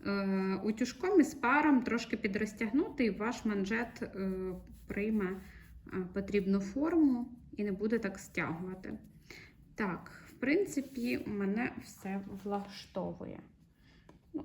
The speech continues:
це я вже трошки його підрозтягнула. Але принцип той же, бачите? Залишаємо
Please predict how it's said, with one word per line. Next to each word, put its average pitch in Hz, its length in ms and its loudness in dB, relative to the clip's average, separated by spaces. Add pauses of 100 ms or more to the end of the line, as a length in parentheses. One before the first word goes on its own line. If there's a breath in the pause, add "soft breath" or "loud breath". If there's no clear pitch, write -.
(140)
це - 160 -4
я 190 120 0
вже 185 160 -8
трошки 196 400 -8
його 190 200 -2
підрозтягнула. 196 1500 -2 (1800 soft breath)
Але 285 140 -4 (140)
принцип 240 560 0
той 175 220 -4
же, 190 220 -12
бачите? 262 380 -6 (280)
Залишаємо 202 960 0